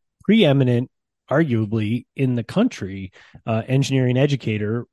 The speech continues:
was here, at, was here. She, <laughs> she just left. I think, I don't think I'm telling tales out of school to say that, but, um, Christine Cunningham,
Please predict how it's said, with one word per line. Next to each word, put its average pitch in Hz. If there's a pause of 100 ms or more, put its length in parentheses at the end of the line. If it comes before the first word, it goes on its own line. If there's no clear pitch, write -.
was 117
here, 117
at, 117 (120)
was 147
here. 107
She, 113
<laughs> -
she -
just -
left. 151 (540)
I 127
think, 131
I 143
don't 131
think 143
I'm 143 (240)
telling 135
tales 131
out 117
of 110
school 131
to 135
say 117
that, 104
but, 131 (400)
um, 135
Christine 202
Cunningham, 139